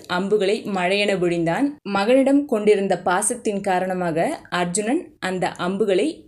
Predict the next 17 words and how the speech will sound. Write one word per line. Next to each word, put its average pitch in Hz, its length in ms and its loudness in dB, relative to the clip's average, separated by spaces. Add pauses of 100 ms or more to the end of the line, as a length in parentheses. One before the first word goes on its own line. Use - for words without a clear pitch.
(260)
தடுத்தானே 220 560 0
தவிர, 196 640 0
மகனை 190 580 -2
அதிகம் 196 420 -2
தாக்கவில்லை. 165 760 0 (180)
அர்ஜுனன் 202 560 -2
இப்படி 190 320 -2
நடந்து 185 360 0
கொண்டாலும், 180 680 0
பப்ருவாகனன் 196 800 0 (300)
அக்னி 214 420 0
பழமென 185 460 2 (260)
சீரும் 233 600 -2
பாம்பாக 202 500 0
சென்று, 208 500 -2 (300)
பேரழிவை 240 680 4
உண்டாக்கும் 202 800 0